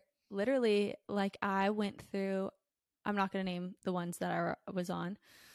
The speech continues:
but they tried one. I felt even crazier. I tried another, hated the way I felt, just, like, felt like not myself, like, I had no personality. Finally, then they found one that I felt, like,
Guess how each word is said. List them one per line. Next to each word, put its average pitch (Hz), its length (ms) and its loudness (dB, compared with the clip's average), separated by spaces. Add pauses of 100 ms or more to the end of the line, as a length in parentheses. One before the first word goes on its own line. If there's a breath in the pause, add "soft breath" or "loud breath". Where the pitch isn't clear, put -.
(100)
but 208 100 -4
they 196 80 4
tried 190 340 2
one. 185 460 0 (520)
I 185 80 -8
felt - 240 0
even 185 200 -4
crazier. 170 560 -4 (1000)
I 196 100 0
tried 185 440 -4 (120)
another, 196 500 -2 (880)
hated 226 540 2
the 202 80 2
way 180 140 2
I 185 40 -2
felt, 185 440 -2 (260)
just, - 180 -6
like, 185 140 -6
felt - 280 -4
like 196 160 -6 (800)
not 185 240 0
myself, 170 400 -2
like, 185 140 -4
I 180 40 -4
had 170 140 -4
no 165 160 -4
personality. 170 800 -6 (760 soft breath)
Finally, 220 480 2
then 196 200 2
they 185 100 -2
found 175 400 -4
one 175 420 -4 (720)
that 180 420 0
I 185 120 -2
felt, 180 200 -8
like, 175 160 -6